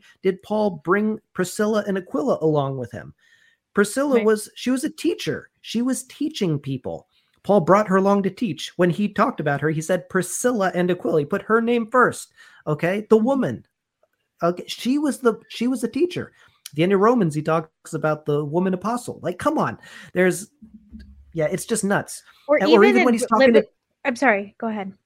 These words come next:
Speaker 1: I was gonna say Timothy. When he's talking to Timothy, okay, he goes, uh, you know, "I want, the elders should be the husband to one wife." To which people say, "It says, "One wife, that means they're men." So care-, clearly all elders are men. There's no women."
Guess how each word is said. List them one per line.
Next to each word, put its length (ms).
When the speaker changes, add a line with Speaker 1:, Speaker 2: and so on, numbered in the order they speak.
Speaker 1:
I 80
was 80
gonna 120
say 140
Timothy. 520
When 120
he's 180
talking 380
to 80
Timothy, 600
okay, 300
he 140
goes, 360
uh, 300
you 120
know, 280
"I 100
want, 300
the 320
elders 340
should 220
be 140
the 120
husband 400
to 80
one 240
wife." 400
To 100
which 160
people 220
say, 280
"It 80
says, 300
"One 180
wife, 440
that 200
means 340
they're 140
men." 300
So 180
care-, 320
clearly 440
all 280
elders 340
are 140
men. 280
There's 180
no 120
women." 300